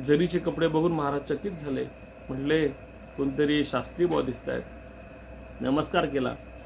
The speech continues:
म्हटले, "काय करताय तुम्ही हे? अशा अस्वच्छ जागी, जागी देवाचं स्मरण करतायत?" ते म्हणले, "नाही हो, मी करत नाही, तो माझ्याकडून करून घेतोय. मी करत नाही,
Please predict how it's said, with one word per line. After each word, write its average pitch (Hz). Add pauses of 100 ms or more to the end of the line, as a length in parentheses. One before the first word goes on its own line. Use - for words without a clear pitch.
(160)
म्हटले, 170
"काय 202
करताय 233
तुम्ही 208
हे? 147 (880)
अशा 185 (300)
अस्वच्छ 240
जागी, 202
जागी 185
देवाचं 185
स्मरण 170
करतायत?" 156 (380)
ते 151
म्हणले, 160
"नाही 165
हो, 170 (1400)
मी 220
करत 190
नाही, 156
तो 165
माझ्याकडून 160
करून 170
घेतोय. 120 (1040)
मी 240
करत 226
नाही, 160